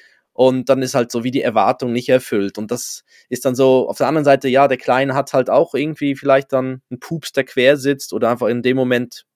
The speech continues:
mag er einfach das nicht oder so. Ja, aber das ist dann schon sowas, das, das nervt dann halt, weil man dann denkt, ja super, jetzt hätte ich dann die Stunde oder halbe Stunde, die ich da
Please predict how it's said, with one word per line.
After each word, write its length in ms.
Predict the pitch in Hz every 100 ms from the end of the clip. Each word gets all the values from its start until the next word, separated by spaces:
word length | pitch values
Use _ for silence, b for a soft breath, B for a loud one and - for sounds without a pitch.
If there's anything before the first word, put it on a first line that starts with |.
| -
mag 240 | 110 139
er 80 | 131
einfach 280 | 135 135 120
das 220 | 123 120
nicht 260 | 117 120 110
oder 180 | 113 110
so. 240 | 107 107 b b b b b b
Ja, 240 | 85 82 _
aber 100 | -
das 120 | 151 151
ist 100 | 151
dann 120 | 135
schon 200 | 156 147
sowas, 220 | 151 135
das, 180 | 139 135
das 200 | 135 -
nervt 340 | 113 127 -
dann 160 | 127 120
halt, 240 | 90 90
weil 80 | 113
man 160 | 117 117
dann 100 | 117
denkt, 220 | 120 120
ja 80 | 120
super, 280 | 135 139
jetzt 160 | 117 113
hätte 120 | 123
ich 60 | 117
dann 120 | 120
die 80 | 120
Stunde 400 | - 127 143 139
oder 180 | 120 120
halbe 240 | 120 131
Stunde, 440 | - 123 131 127
die 80 | 120
ich 100 | 120
da 320 | 120 117 117